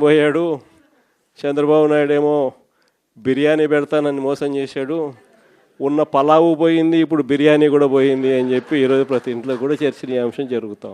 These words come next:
ఉంది. ఈరోజు నిజంగానే ప్రతి ఇంట్లో కూడా పోలికను చూస్తూ ఉన్నారు. ఆ రోజు ఇదే రాష్ట్రం,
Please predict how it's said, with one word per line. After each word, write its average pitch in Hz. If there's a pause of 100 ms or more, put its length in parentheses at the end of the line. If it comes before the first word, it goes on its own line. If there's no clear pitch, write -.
ఉంది. 95 (1600)
ఈరోజు 170
నిజంగానే 180
ప్రతి 170
ఇంట్లో 160 (100)
కూడా 151 (1120)
పోలికను 185
చూస్తూ 139 (120)
ఉన్నారు. 101 (1120)
ఆ 131 (120)
రోజు 170 (1400)
ఇదే 139 (140)
రాష్ట్రం, 170